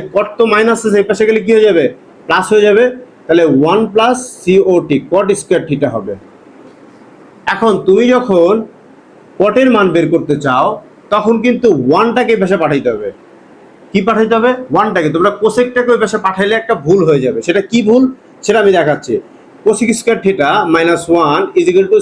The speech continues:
সিওটি, cot square theta হবে। এইটা হচ্ছে আমাদের দুইটা মডিফায়ার সূত্র। এখন আমি যদি এইখান থেকে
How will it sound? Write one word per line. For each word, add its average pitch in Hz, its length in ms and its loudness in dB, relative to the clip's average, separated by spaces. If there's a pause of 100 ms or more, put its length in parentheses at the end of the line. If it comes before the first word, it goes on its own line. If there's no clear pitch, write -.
সিওটি, 170 380 0 (100)
cot 165 140 0 (120)
square 180 220 -2
theta 139 240 -2
হবে। 101 160 -10 (460)
এইটা 208 180 0
হচ্ছে 202 200 -4
আমাদের 170 280 0 (440)
দুইটা 185 220 0 (140)
মডিফায়ার 170 460 0
সূত্র। 147 240 -6 (1300)
এখন 202 260 0 (280)
আমি 196 120 0 (100)
যদি 185 200 2 (280)
এইখান 208 260 0 (140)
থেকে 240 220 -2